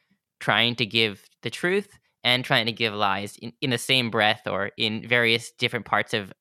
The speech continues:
like, how the signals happen, or various, you know, parts of the ecosystem of a signaling process. So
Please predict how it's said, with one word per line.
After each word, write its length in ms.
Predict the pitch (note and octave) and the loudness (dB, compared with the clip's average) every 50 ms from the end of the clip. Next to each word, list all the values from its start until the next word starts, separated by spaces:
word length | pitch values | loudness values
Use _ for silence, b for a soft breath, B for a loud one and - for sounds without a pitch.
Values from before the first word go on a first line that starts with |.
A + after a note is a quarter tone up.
| - - | -6 -2
like, 160 | F#2+ A2 - | -2 -2 0
how 180 | - - A#2+ A2 | 2 0 0 0
the 100 | G#2 A2 | 0 -2
signals 340 | - A2+ G2+ G#2+ G2+ G2+ | -4 -2 -2 -2 -4 -2
happen, 360 | - - G2+ G#2 - G#2+ G2+ G2+ | -2 0 0 0 0 -2 -2 0
or 120 | G2+ G2+ | 0 0
various, 440 | F#2+ G2+ G#2 G#2 G2+ G#2+ - - - - | 0 2 2 2 2 0 -2 -6 -10 -6
you 100 | A#2+ A2+ | -4 -2
know, 140 | G2+ F#2 - _ _ _ _ _ | -2 -2 -4 _ _ _ _ _
parts 220 | - - A#2 A2 - | 0 0 0 0 0
of 60 | A2 | -4
the 160 | G2 - - | -6 -6 -6
ecosystem 420 | - - - - B2+ - G#2+ F#2 E2 | -6 -8 -10 -8 -8 -8 -8 -8 -8
of 120 | - - | -8 -8
a 60 | G#2+ A2+ | -8 -6
signaling 760 | - - G2 G2+ G2+ G2+ G2+ G2 F#2+ F#2+ F#2+ G2 - - - _ - | -4 -4 -2 -2 -2 -2 0 0 0 0 -2 -6 -8 -10 -14 _ -4
process. 500 | - - - - - - - - - - _ _ _ b b b b b b b b b b b b | -4 -4 -4 -4 -10 -14 -18 -20 -20 -20 _ _ _ b b b b b b b b b b b b
So 380 | - - D3+ C#3 C3 B2+ B2+ | -2 2 4 4 4 2 0